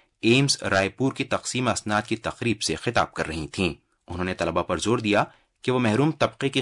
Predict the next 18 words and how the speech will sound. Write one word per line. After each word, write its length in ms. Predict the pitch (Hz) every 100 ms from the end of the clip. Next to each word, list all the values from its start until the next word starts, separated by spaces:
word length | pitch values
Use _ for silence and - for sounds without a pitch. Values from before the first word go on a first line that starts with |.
| -
خدمت 600 | 113 107 131 135 _ -
کرنے 280 | 101 101 135
کو 200 | - 98
ترجیح 460 | - 98 95 92 71
دیں۔ 160 | 87 - - _ - _ -
صدر 220 | - 98 95
جمہوریہ 340 | 95 90 101
نے 120 | 117
کہا 260 | 113 101 143 - _ -
کہ 100 | -
پچھلی 300 | 135 120 156
دہائی 280 | 165 123 131
کے 100 | 151
دوران 360 | 120 92 98 127
ملک 340 | - 107 117 117
کے 120 | 117
عوام 280 | 95 107 127
کو 260 | 117 131